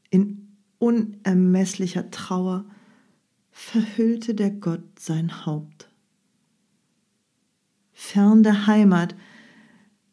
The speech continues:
nahm ein mächtiger Strom den Toten in seinen Wellen auf und wusch ihm die glühende Asche vom Antlitz. Mitleidige Nymphen des Flusses gruben ihm ein Grab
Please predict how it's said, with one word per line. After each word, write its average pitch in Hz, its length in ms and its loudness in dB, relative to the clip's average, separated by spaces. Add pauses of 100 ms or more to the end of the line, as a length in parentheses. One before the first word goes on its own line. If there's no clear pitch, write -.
(120)
nahm 202 300 4
ein 202 220 8
mächtiger 202 520 4
Strom 170 720 0
den 165 240 -2
Toten 165 420 -4
in 170 160 0
seinen 160 420 0
Wellen 160 360 -2
auf 147 420 -6 (960)
und 190 260 4
wusch 233 400 4
ihm 208 340 6
die 185 140 2
glühende 202 580 4
Asche 156 280 -4
vom 160 280 -6
Antlitz. 156 720 -8 (1300)
Mitleidige 196 720 2
Nymphen 180 680 2 (340)
des 175 160 -8
Flusses 175 720 -6 (120)
gruben 202 520 0
ihm 180 200 0
ein 175 180 0
Grab 156 440 -6